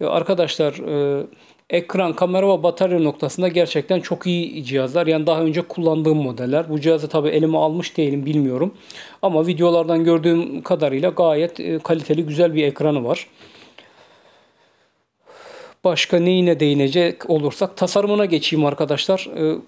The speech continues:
arka tasar-, e, tarafın tasarımı gayet güzel olmuş. Gördüğünüz gibi böyle şekiller falan koymuşlar. Çizgi şeklinde. Ortada, e,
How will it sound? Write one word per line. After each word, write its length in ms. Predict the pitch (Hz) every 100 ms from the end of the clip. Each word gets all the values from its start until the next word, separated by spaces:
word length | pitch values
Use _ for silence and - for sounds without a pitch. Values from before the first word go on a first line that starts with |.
| -
arka 280 | 170 170 208
tasar-, 640 | 190 185 - - 165 -
e, 40 | - 233 240 233 180 - - - _ _ _ _
tarafın 360 | 175 175 - 151
tasarımı 420 | 175 175 180 185
gayet 360 | 175 175 175
güzel 220 | 165 151 170
olmuş. 340 | 139 156 -
Gördüğünüz 460 | 160 156 160 180 156
gibi 160 | 147
böyle 220 | 160 165
şekiller 460 | 156 160 160 165 165
falan 280 | - 160 156
koymuşlar. 520 | 143 127 120 160 165 - _ _ -
Çizgi 320 | 151 135 151
şeklinde. 580 | 147 127 127 120 143 180 _ _ _ _ _ -
Ortada, 600 | 160 143 151 147 147 147
e, 360 | 135 135 135